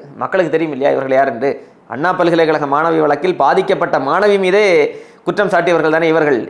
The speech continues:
இந்த கூட்டம், இந்த கூட்டம் அண்ணன் ஏர்போர்ட் மூர்த்தி அவர்கள் மீது பரப்பக்கூடிய அவதூறுகள் எல்லாம், அதையெல்லாம் நம்பக்கூடிய அளவுக்கு தமிழ்நாட்டு மக்கள் இவர்களுடைய போலி முகத்திரைகளை தெரிந்து கொள்ளாதவர்கள் அல்ல. அது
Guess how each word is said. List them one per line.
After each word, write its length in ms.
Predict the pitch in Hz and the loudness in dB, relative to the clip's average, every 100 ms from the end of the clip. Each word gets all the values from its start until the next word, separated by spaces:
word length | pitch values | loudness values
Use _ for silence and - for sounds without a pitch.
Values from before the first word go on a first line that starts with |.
| 147 | -4
இந்த 120 | 185 190 | 0 0
கூட்டம், 280 | 175 147 - - - _ _ _ _ - | 0 -2 -6 -12 -20 _ _ _ _ -4
இந்த 120 | 151 | -2
கூட்டம் 260 | 185 190 185 | 0 0 -2
அண்ணன் 180 | 180 175 | 0 0
ஏர்போர்ட் 320 | 190 190 180 | 0 0 -2
மூர்த்தி 200 | 180 175 180 | -2 0 0
அவர்கள் 260 | 165 165 165 | 2 0 -2
மீது 160 | 165 170 156 - - - - | 0 2 2 0 -10 -20 -4
பரப்பக்கூடிய 440 | 170 175 170 165 160 | 0 0 0 0 2
அவதூறுகள் 440 | 156 180 180 160 160 | 2 2 2 2 2
எல்லாம், 260 | 170 190 165 127 107 - - | 2 0 -2 -8 -12 -10 -2
அதையெல்லாம் 360 | 131 143 196 160 | 2 2 2 0
நம்பக்கூடிய 420 | 156 196 185 165 147 | -2 -2 0 2 2
அளவுக்கு 340 | 156 170 165 - | 2 0 -2 -2
தமிழ்நாட்டு 440 | 139 165 175 165 147 | -2 -2 -2 -2 -4
மக்கள் 260 | 135 160 175 156 123 113 - | -4 0 2 2 -2 -6 -2
இவர்களுடைய 480 | 151 160 151 139 131 196 - - - _ _ _ - | -2 0 0 0 0 0 -2 -14 -20 _ _ _ -4
போலி 240 | 165 196 165 | 0 2 0
முகத்திரைகளை 640 | 147 185 185 170 139 135 170 220 - - _ _ - | 0 -4 0 0 2 2 0 -2 -14 -20 _ _ -2
தெரிந்து 300 | 190 254 233 | 0 2 2
கொள்ளாதவர்கள் 580 | 175 160 147 127 131 165 - | 4 4 2 2 -2 -4 -4
அல்ல. 140 | 117 - - - _ _ _ _ - | -8 -8 -16 -20 _ _ _ _ -6
அது 140 | 117 | 0